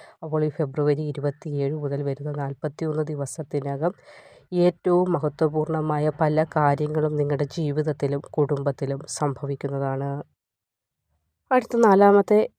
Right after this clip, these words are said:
നക്ഷത്രം തൃക്കേട്ടയാണ്. തിരക്ക് പിടിച്ച് ഒന്നും ചെയ്യാതിരിക്കാനായി നിങ്ങൾ ശ്രദ്ധിക്കുക. അതായത് ചില കാര്യങ്ങൾ വെപ്രാളപ്പെട്ട് ചെയ്യുമ്പോൾ കയ്യിൽ നിന്ന് പോകാൻ അല്ലെങ്കിൽ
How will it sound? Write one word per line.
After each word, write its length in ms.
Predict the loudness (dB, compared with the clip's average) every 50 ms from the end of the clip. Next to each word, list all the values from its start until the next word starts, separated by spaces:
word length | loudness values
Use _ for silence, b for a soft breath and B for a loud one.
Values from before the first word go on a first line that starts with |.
| -4 0
നക്ഷത്രം 640 | 0 0 0 0 -2 -4 -4 -2 -2 -2 -2 -2 -2 -4 -10 _ _
തൃക്കേട്ടയാണ്. 880 | -6 -4 -4 -4 0 0 0 2 2 4 4 4 2 0 -2 -2 -4 -4 -4 -6 -8 _ _ _ _ _ _ _ _ _ _ _ _
തിരക്ക് 340 | 4 4 4 4 4 2 0 2
പിടിച്ച് 440 | 2 2 2 0 -4 -2 0 2 2 2 0 0
ഒന്നും 300 | -2 -2 0 0 -2 -4
ചെയ്യാതിരിക്കാനായി 960 | -4 -4 -2 -2 0 2 2 2 2 0 -2 -2 -2 0 -2 0 0 0 -2 0
നിങ്ങൾ 240 | 0 0 -2 -2
ശ്രദ്ധിക്കുക. 560 | -4 -4 -8 -8 -6 -6 -6 -6 -6 -8 -10 -10 -10 -10 -4
അതായത് 320 | 0 4 4 4 4 2 0
ചില 200 | 0 0 2 2
കാര്യങ്ങൾ 340 | 2 2 2 2 0 0 0
വെപ്രാളപ്പെട്ട് 640 | -2 -2 -2 -2 0 0 0 0 0 -2 -4 -4 -6
ചെയ്യുമ്പോൾ 500 | -6 -4 -2 -2 -2 -2 0 0 -2 2
കയ്യിൽ 300 | 4 4 4 4 2 0
നിന്ന് 240 | 0 0 0 -2 -2
പോകാൻ 360 | 0 2 2 2 2 2 0 -2
അല്ലെങ്കിൽ 300 | -2 -2 -2 -4 -4